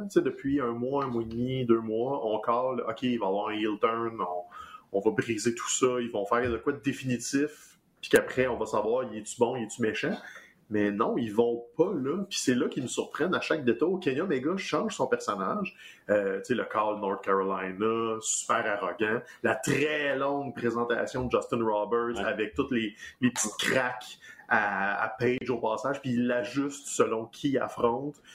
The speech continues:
Speaker 1: Tu sais, il, il va mettre l'emphase sur le méga champion quand il va affronter un luchador. Là, après ça, il met l'emphase sur les tag teams avec, euh, Hangman. Donc, tout ça fait que t'as pas besoin du heel turn franc,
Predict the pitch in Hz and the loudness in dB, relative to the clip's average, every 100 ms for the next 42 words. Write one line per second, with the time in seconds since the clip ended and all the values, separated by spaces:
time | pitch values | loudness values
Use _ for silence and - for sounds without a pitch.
0 | - - 120 131 120 107 110 - 110 117 | -20 -10 6 6 6 -2 -6 -4 4 4
1 | 117 123 113 127 123 120 123 110 117 123 | 4 0 -2 0 0 0 -2 0 0 -2
2 | - 120 110 127 123 123 117 110 113 110 | 0 -2 0 2 2 0 -2 0 2 0
3 | - 107 104 117 107 107 110 101 107 123 | 0 -4 0 0 0 -2 2 2 4 0
4 | 120 117 113 123 120 113 113 107 117 113 | 0 0 -2 -2 0 0 0 0 0 -2
5 | - 113 104 113 104 104 123 117 107 104 | -2 -2 0 2 0 -2 -2 -2 0 0
6 | 107 101 98 98 104 104 120 113 117 135 | 0 0 2 0 -2 -2 0 0 0 0
7 | 170 _ _ - - - - 131 127 156 | -2 _ _ -20 -20 -16 2 2 2 -2
8 | - 220 277 240 - 190 165 165 - - | 0 0 0 0 0 2 0 0 0 0
9 | 175 151 147 185 135 123 123 123 120 135 | 0 0 -2 -4 -2 0 2 0 0 -2
10 | 117 - 110 117 | -2 -2 2 2